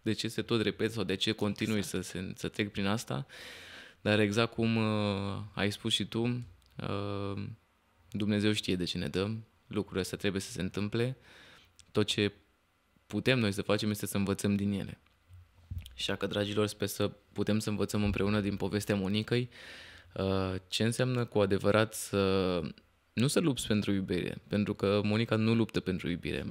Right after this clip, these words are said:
Speaker 1: Monica are curajul să creadă că iubirea de fapt există și luptă să se iubească pe ea însăși,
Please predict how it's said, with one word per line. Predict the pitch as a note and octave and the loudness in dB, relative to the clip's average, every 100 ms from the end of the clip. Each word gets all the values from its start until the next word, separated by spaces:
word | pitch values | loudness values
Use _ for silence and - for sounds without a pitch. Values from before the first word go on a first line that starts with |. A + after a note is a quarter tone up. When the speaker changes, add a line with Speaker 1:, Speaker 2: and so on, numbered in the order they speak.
| - | -8
Speaker 1:
Monica | G2 G2+ G#2 G2+ | -4 -4 -2 0
are | G2+ G2 | 0 -2
curajul | - G2+ G#2+ A2+ A2 | -2 0 4 4 4
să | G#2 - | -2 -2
creadă | - G2 G#2+ F2+ | -4 0 0 0
că | F#2+ F#2 | -2 -2
iubirea | F2+ F2+ G2+ G2 | -2 0 2 2
de | F#2+ | 0
fapt | - G2+ | 0 -2
există | - G2 A2 A2 - E2+ A2 - - - - - - | -2 -4 -2 -2 -2 -4 -4 -12 -18 -18 -18 -20 -8
și | - - - G#2 G2+ G#2 G2+ G2 G2 G2+ _ - | -2 0 0 0 0 0 0 -2 -6 -10 _ -2
luptă | G#2 - | -2 2
să | G#2+ G#2 | 0 0
se | - | -6
iubească | F#2 G#2 G#2 F#2+ | 0 0 0 -2
pe | G2 | 2
ea | F#2+ | 2
însăși, | G2+ G#2 - - - | 4 2 0 -4 -6